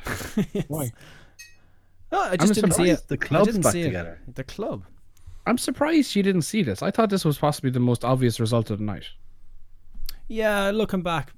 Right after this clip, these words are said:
Speaker 1: maybe, but I just thought maybe they'd keep it on Ricochet for a little while, but turns out he's kinda just transitional.
Speaker 3: Yeah.
Speaker 1: Get it on
Speaker 3: I
Speaker 1: to
Speaker 3: thought, I
Speaker 1: A J.
Speaker 3: thought the same. I figured they'd keep him on for a bit longer. I thought this was
Speaker 1: Mm.
Speaker 3: gonna end in a D-,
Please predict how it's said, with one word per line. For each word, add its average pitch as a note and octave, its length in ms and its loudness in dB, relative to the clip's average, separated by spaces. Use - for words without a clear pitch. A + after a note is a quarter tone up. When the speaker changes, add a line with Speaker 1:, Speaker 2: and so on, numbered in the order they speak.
Speaker 1:
maybe, C3 340 -2
but C3 100 0
I C#3+ 60 0
just C#3 160 -4
thought C#3 160 0
maybe B2 240 0
they'd A#2 160 -2
keep A#2+ 220 2
it G#2+ 80 -4
on G#2 160 -6
Ricochet G#2+ 320 -6
for G#2+ 100 -4
a A2 40 -2
little G#2+ 180 -4
while, G#2 180 0
but G#2+ 120 -4
turns A2+ 220 0
out A2+ 120 -2
he's G#2+ 140 -4
kinda A2+ 220 -4
just G#2+ 220 -10
transitional. G#2+ 600 -6
Speaker 3:
Yeah. A2+ 180 -10
Speaker 1:
Get A2 140 -6
it A2 80 -6
on G#2+ 100 -4
Speaker 3:
I - 20 -4
Speaker 1:
to A2 200 -2
Speaker 3:
thought, G2 80 0
I G#2 40 0
Speaker 1:
A - 40 0
J. F#2+ 40 -4
Speaker 3:
thought G#2 160 -8
the - 80 -12
same. G2 280 -14
I G#2+ 100 -10
figured F#2+ 280 -6
they'd F#2 100 -6
keep - 160 -12
him F2 80 -12
on E2+ 100 -10
for F2+ 100 -10
a E2 60 -8
bit G2+ 200 -8
longer. A2 460 -4
I A#2 80 -2
thought A#2 180 0
this B2 180 -6
was G#2+ 100 -8
Speaker 1:
Mm. - 20 -12
Speaker 3:
gonna G#2 180 -4
end G2 160 -6
in G2 60 -8
a F2+ 120 -10
D-, F#2 140 -14